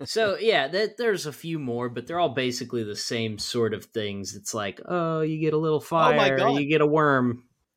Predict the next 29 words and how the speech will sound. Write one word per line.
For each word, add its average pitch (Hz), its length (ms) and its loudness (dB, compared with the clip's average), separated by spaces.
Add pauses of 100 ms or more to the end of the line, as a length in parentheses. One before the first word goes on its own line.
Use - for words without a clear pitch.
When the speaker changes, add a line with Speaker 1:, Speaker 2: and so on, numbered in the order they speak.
(120)
Speaker 2:
I 160 100 0
don't 233 160 -2
know 208 140 4
how 175 180 2
true 185 200 -2
this 175 180 0
is. 135 260 -2
I 143 180 -4
just, 139 280 -6
but 147 100 -4
I 139 60 0
had 156 180 0
to 175 60 -4
Google 151 380 2
it 117 100 0
because 120 280 -2
I 120 120 -2
said 123 200 -4
eighty 123 320 -4
percent. 113 460 -4
Did 143 100 4
I 156 60 4
say 175 180 2
eighty 160 240 2
percent 165 400 -4
of 156 120 -6
pastors 151 440 -4
are 160 80 -2
fat? 160 340 -2